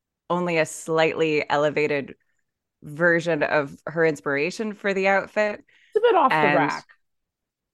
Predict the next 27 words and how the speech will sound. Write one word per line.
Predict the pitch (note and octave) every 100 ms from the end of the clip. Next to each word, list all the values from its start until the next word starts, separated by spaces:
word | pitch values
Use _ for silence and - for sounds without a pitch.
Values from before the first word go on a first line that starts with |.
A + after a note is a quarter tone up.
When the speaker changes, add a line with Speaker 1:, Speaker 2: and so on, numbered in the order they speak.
| _ -
Speaker 1:
Yeah, | A3 C4 C4+ F3 C#3
yeah, | - F#3+ D#3+ C#3+
exactly, | D3+ F#3+ F3+ C#3+ A#2+ A#2+
exactly. | - E3 D#3
Speaker 2:
The | G#3+
hooker | C#4 C#4
Speaker 1:
So | F#3
Speaker 2:
rack, | E3 D#3+ -
'cause | G#3+ F3
there | F#3+
is | G#3 D#3+
a |
store | C#3 G3 A#3+
for | E3
Speaker 1:
<laughs> |
Speaker 2:
that, | D3 C3 -
but, | E3 D#3
like, | F3 G3
you | F#3+ G3+ G3+
know, | G#3
I | F#3
find | G3
Speaker 1:
Right, | F#3 E3+ D#3
Speaker 2:
this | E3+
at, |
like, | F3+
Speaker 1:
yeah. | D#3 C#3+ C3